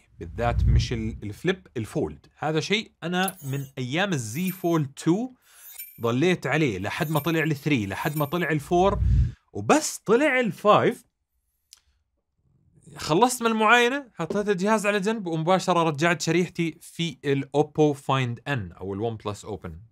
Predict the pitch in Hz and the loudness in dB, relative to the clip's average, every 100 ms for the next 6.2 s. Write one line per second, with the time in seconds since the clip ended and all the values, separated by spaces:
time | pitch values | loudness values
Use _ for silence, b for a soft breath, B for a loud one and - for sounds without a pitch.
0 | _ - 101 92 92 - 82 85 - _ | _ -10 -8 -6 -10 -12 -14 -14 -18 _
1 | _ _ _ - 277 302 - 285 320 - | _ _ _ 0 2 2 0 0 0 -4
2 | - 175 170 220 190 190 196 185 185 185 | -14 -6 -2 -2 0 0 0 0 0 2
3 | 151 123 110 98 - _ _ - 95 95 | 0 0 -2 -4 -10 _ _ -14 -12 -14
4 | - 98 101 98 - _ - 143 160 110 | -14 -12 -10 -12 -14 _ -2 0 0 0
5 | 107 131 160 139 120 120 180 202 139 135 | -2 0 0 0 -2 -2 0 2 2 4
6 | 208 | 2